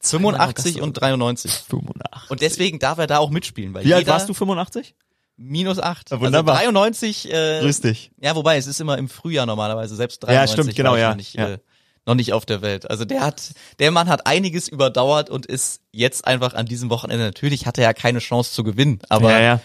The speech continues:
Speaker 1: ja, ja.
Speaker 2: d-, überhaupt diesen Cut zu schaffen, das ist eine absolut unfassbare Leistung und kommt leider in Deutschland halt viel zu knapp, dieser Mann.
Speaker 1: Aber ich kann dir sagen, ich weiß, es würde mich eigentlich interessieren, wie das bei euch da draußen ist, bei den Suppis, ob ihr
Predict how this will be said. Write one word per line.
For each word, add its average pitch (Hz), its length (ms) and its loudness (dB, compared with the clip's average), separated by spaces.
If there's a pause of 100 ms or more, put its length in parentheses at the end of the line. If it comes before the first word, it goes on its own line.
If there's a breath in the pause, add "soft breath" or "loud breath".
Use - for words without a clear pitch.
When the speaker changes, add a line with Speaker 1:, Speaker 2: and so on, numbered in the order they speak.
Speaker 1:
ja, 113 120 6
ja. 117 220 4 (100)
Speaker 2:
d-, 117 140 -12
überhaupt 123 340 2
diesen 120 220 0
Cut - 240 -2
zu - 300 -6
schaffen, 113 380 0
das 104 160 -4
ist - 320 -6 (300)
eine 113 140 -12 (320)
absolut 135 640 0
unfassbare 120 1040 0 (400)
Leistung 113 460 -2
und - 320 -4
kommt 190 260 -4
leider 139 220 2
in 127 60 -2
Deutschland 143 420 -2
halt 127 180 -6
viel 147 160 -6
zu - 160 -8
knapp, - 300 -2
dieser 92 180 -8
Mann. 90 200 -10 (180)
Speaker 1:
Aber 120 200 4
ich - 120 -2
kann 208 200 0
dir 160 140 0
sagen, 165 480 2
ich 120 180 -4
weiß, 175 260 0
es 131 180 -4
würde 156 140 0
mich 143 180 -2
eigentlich 139 180 -2
interessieren, 131 680 -2
wie 110 60 0
das 117 180 0
bei 110 380 4
euch 143 180 2
da 123 120 2
draußen 98 260 -2
ist, 104 100 -6
bei 101 120 2
den 98 160 2
Suppis, 101 540 -4
ob - 200 -8
ihr 110 420 2